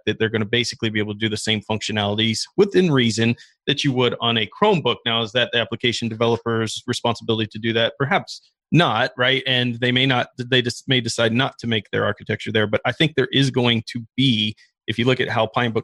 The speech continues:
Pros are flying off the shelves, I think there is going to be a market there on top of what you're saying, Noah, which is absolutely correct, that there's a whole development hacker, uh, mentality when you get these devices to begin with, where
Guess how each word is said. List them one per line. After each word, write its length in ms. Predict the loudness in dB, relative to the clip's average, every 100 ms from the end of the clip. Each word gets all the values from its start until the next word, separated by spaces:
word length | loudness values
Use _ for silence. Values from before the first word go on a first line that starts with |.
| 0
Pros 260 | 2 2 -2
are 60 |
flying 300 | 0 0 2
off 140 | -2 -4
the 60 | -4
shelves, 460 | 0 2 0 -4 -6
I 60 |
think 200 | -2 -2
there 140 | -2 -2
is 140 | -2
going 240 | 0 -4 -4
to 80 | -4
be 80 |
a 60 | -4
market 460 | 0 2 2 -2 -2
there 300 | -2 -2 -4
on 100 | -6
top 260 | -2 -2 0
of 80 | -4
what 160 | -4 -2
you're 120 | -4
saying, 380 | 0 0 0 -2
Noah, 340 | 0 0 0 _ -10
which 200 | -10 -4
is 80 | 0
absolutely 480 | -2 -4 -10 -12 -8
correct, 260 | -2 -2 -2 -4
that 160 | -4 -6 _ _
there's 140 | -2 0
a 60 |
whole 220 | 2 0 0
development 600 | -2 0 0 0 -4 -2
hacker, 580 | -2 -4 2 2 2 -2 _ _ -4
uh, 160 | 0 0
mentality 560 | 0 -2 -2 -2 -2 -4
when 120 | -4
you 40 |
get 160 | -2 -4
these 160 | -4 -6
devices 460 | -2 -2 -2 -12
to 100 | -6
begin 320 | -6 0 0
with, 180 | 0 -2 -2
where 340 | 0 0 0